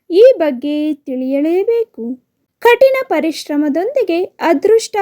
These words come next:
ಸಹ ಬೇಕಾಗುತ್ತದೆ. ಅದರಲ್ಲೂ ಹಿರಿಯರು ಅನೇಕ ಬಾರಿ ಅಂಗೈ ತುರಿಸಿದರೆ ಲಾಭ ನಷ್ಟದ ಬಗ್ಗೆ ಮಾತನಾಡುತ್ತಾರೆ. ಜ್ಯೋತಿಷ್ಯದಲ್ಲಿ ಧರ್ಮಗ್ರಂಥಗಳ ಪ್ರಕಾರ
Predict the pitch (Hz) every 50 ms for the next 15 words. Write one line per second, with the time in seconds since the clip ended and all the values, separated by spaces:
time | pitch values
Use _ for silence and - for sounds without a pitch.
0 | 392 392 - - 269 220 269 302 302 302 254 240 208 - - - 214 233 233 -
1 | 247 - _ 233 220 - 214 208 - - _ _ _ _ _ _ 302 302 302 247
2 | 302 285 294 302 381 605 539 370 370 392 - _ _ _ _ _ 415 453 494 523
3 | 554 605 523 415 381 381 381 381 - - - 311 285 294 302 294 294 285 294 294
4 | 262 285 302 359 427 494 440 370 403 440 - _ _ _ _ _ - 349 381 403
5 | 427 440 466 453 453 453 440 - 311 302 294 285 - - 370 403 554 523 415 359
6 | 349 370 370 _ _ _ _ _ 330 339 349 349 339 339 381 415 381 - - 427
7 | 392 349 330 - - - 311 302 285 311 302 285 339 370 - - - 339 320 359
8 | 392 - _ _ _ _ - 269 269 262 254 269 - 269 285 294 311 311 311 311
9 | 349 339 - _ 381 370 359 320 262 - 170 247 294 - _ _ _ _ _ _
10 | _ _ _ _ 277 277 - 311 311 302 302 - 359 359 - - 403 381 381 370
11 | 381 370 359 370 415 640 - _ _ _ _ _ _ - 359 359 403 403 381 415
12 | 466 539 605 605 554 440 381 320 311 302 294 311 294 294 294 294 285 294 - 285
13 | 294 294 - 339 381 494 539